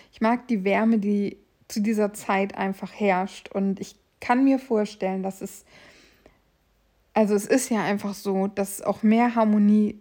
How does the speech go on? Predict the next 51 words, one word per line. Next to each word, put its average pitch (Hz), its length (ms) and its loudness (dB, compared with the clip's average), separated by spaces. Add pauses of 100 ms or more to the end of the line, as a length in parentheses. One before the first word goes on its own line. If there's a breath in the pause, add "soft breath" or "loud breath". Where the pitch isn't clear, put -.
zwischen 214 480 0
den 165 140 -2
Menschen 165 380 -8
herrscht. 190 280 -8
Ich 226 140 -2
habe 254 100 -4
das 233 160 -8
auch - 220 -4
oft - 200 -6
nicht 240 280 -2
oder 202 160 0
lange 220 240 2
nicht 196 240 -2
gedacht. 175 480 -6
Und 196 140 -2
dann 196 140 -4
habe 202 100 -4
ich 202 160 -12
während 202 200 -2
meines 196 220 -4
Studiums 214 460 -4
ja 190 100 0
beispielsweise 185 800 -4 (440 loud breath)
in 208 80 0
einem 196 120 0
Klamottenladen 196 760 0
gearbeitet 196 880 -2
und 196 140 -6
wir 196 100 -2
hatten 196 160 -6
auch 175 180 -6
Heiligabend 208 540 -2
noch 226 240 -4
auf. 208 300 2
Und 196 240 -4 (2250 loud breath)
das 240 240 -4
waren 269 180 0
einfach 233 320 -4
alles 262 320 0
so 254 120 -2
nette 247 300 0
Menschen. 240 420 2
Es 196 140 -4
sind 220 160 -4
Leute 254 300 2
gekommen 220 380 -2
und 214 160 -2
haben 233 160 0
uns 233 120 -2
vom 214 240 -4
Weihnachtsmarkt, 220 920 -4